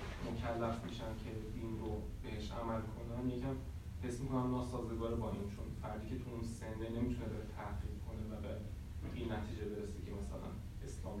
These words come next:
درسته. یعنی درسته این حرف بیان شده، از اون طرف هم گفتن که از نه سالگی یا پونزده سالگی عمل کن و این باعث می‌شه که شما وقتی یه چیزی عمل کنی، یه جمله معروف هست میگه: «به تاول‌های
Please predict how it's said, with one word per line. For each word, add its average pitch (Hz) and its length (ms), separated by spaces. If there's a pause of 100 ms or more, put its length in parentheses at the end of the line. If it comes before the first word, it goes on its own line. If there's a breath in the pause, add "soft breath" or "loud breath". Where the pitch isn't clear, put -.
درسته. - 340 (520)
یعنی 113 200
درسته 123 340
این 127 80 (260)
حرف 110 240
بیان 107 280
شده، 101 220
از - 80
اون - 140
طرف 117 220
هم 120 160
گفتن - 300
که 117 160
از 117 80 (640)
نه 120 80 (140)
سالگی 110 340
یا 110 120
پونزده 120 320
سالگی 107 400 (680)
عمل 120 300
کن - 160
و - 100
این 113 140
باعث 113 240
می‌شه - 240
که 127 80 (720)
شما 123 220
وقتی 120 180
یه 127 100
چیزی 127 120 (160)
عمل 117 280
کنی، 120 240
یه 123 120
جمله 123 300
معروف 120 280
هست 135 160
میگه: 123 160 (220)
«به 131 60 (120)
تاول‌های 113 460